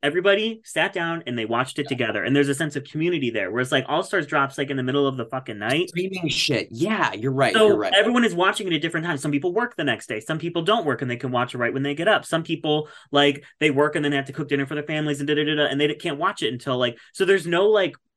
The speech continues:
Speaker 1: we're all watching this at the same time, we're all on Twitter at the same time reacting to the episodes. So I just feel like that sense of community is lost. And
Speaker 2: Yeah.
Speaker 1: when I'm doing my pod-, my podcast or I'm doing videos, like, I do look to Twitter,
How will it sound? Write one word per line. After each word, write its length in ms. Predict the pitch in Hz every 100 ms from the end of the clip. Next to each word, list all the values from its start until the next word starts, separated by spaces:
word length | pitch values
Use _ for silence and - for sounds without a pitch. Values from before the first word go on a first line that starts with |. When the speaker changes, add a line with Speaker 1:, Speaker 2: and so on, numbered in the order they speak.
| -
Speaker 1:
we're 180 | 135 160
all 360 | 135 139 143
watching 400 | 123 120 127 139
this 160 | 131 135
at 60 |
the 60 | 127
same 240 | 120 127
time, 300 | 120 - 123
we're 140 | 120 -
all 200 | 131 135
on 160 | 131
Twitter 380 | 131 - 131 127 -
at 200 | 123 123
the 80 |
same 240 | 131 135 120
time 240 | 127 117
reacting 460 | 113 110 113 - 120
to 80 | 117
the 140 | -
episodes. 720 | 120 139 135 113 98 98 120 - - -
So 160 | - 185
I 80 |
just 160 | 170 170
feel 80 | 208
like 120 | 175
that 140 | 160
sense 200 | 160 156
of 100 | 151
community 540 | 135 135 127 156 143 120
is 100 | 107
lost. 720 | 101 104 135 240 - - - - _ _ -
And 200 | 156 147
Speaker 2:
Yeah. 100 | 139 - _ _ _ _
Speaker 1:
when 140 | 139 185
I'm 100 | 202
doing 180 | 208 190
my 100 | 165
pod-, 300 | 170 160 -
my 160 | 131 131
podcast 500 | 135 139 143 139 131
or 40 |
I'm 60 | 120
doing 200 | 127 120
videos, 320 | 120 117 113
like, 120 | 120 -
I 140 | 131
do 440 | 131 135 151 160 165 _ _ -
look 260 | 131 143
to 120 | -
Twitter, 500 | 131 - 107 107 160